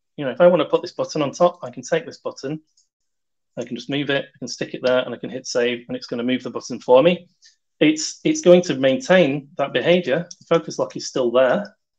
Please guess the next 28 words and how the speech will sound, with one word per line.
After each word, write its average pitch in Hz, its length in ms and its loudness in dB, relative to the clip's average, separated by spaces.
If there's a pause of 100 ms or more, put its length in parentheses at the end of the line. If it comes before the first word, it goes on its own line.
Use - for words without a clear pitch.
(120)
I 110 80 -18
still - 280 -6
can't 131 220 -8
come 120 120 -8
out, 151 240 0 (400)
but - 100 2
I 196 60 4
can 196 120 -4
do 170 100 6
whatever 131 260 4
I 120 40 6
want 160 300 4
here. 165 300 0
I 156 100 0
can 143 160 -6
take, 127 340 -4 (260)
I 123 100 -4
can 120 140 -8
get 120 140 -2
rid 131 120 -2
of 117 100 -2
a 123 80 -2
field 175 360 0
if - 140 -20
I 127 60 -2
want, 165 260 0 (140)
that's 127 200 -10
fine. 170 360 2